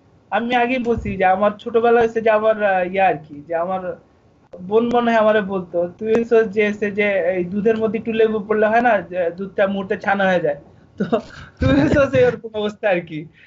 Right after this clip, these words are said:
যে তোর হচ্ছে যে মানে যেই পাত্রে রা-, রাখবে ওই পাত্রে ধারণ করবে আর কি। তো আমার নিজেরও মনে হয়েছে যে, এবং, আহ, আমার লাইফে কিছু স্লিপ থাকতে পারে, তো আমার ওইটা থেকে আরো প্রুভড আমার জন্য যে আমার জন্য ব্যাপারটা খুব ভালনারেবল।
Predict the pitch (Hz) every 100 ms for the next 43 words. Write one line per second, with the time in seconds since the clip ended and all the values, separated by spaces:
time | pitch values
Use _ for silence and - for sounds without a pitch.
0 | _ 208 214 240 254 254 254 254 247 233
1 | 226 233 214 233 233 226 220 220 220 190
2 | 208 214 214 262 247 226 220 202 208 202
3 | 202 202 180 165 156 165 - 190 214 254
4 | 254 247 254 240 269 269 262 254 262 254
5 | 226 208 202 208 220 220 214 - _ _
6 | - 185 185 175 165 185 226 247 240 240
7 | 226 226 226 - 240 - _ - - 220
8 | 175 170 196 208 202 202 214 214 208 214
9 | 220 233 262 202 208 226 - 220 208 170
10 | 165 170 175 165 170 165 175 190 180 190
11 | 190 202 202 185 180 180 180 180 165 165
12 | 160 147 143